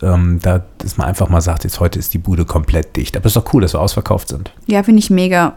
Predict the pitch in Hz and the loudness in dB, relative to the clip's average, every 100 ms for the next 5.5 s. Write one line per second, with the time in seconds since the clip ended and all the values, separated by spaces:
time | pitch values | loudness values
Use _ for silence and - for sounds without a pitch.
0 | - 202 196 175 202 214 - 196 190 202 | -2 0 2 2 2 2 0 -2 0 2
1 | 196 185 185 185 185 - 208 190 175 170 | 2 2 2 0 -2 0 0 0 2 2
2 | 202 220 220 196 185 185 190 147 143 165 | 4 2 0 0 0 -2 -2 -2 -2 -2
3 | 160 160 165 160 170 170 - 185 185 170 | -2 -2 -2 -2 -2 -2 0 0 2 2
4 | 160 170 185 185 170 165 170 170 165 156 | 2 2 2 0 0 0 0 -2 -4 -4
5 | 165 151 139 135 | -2 -2 -2 -4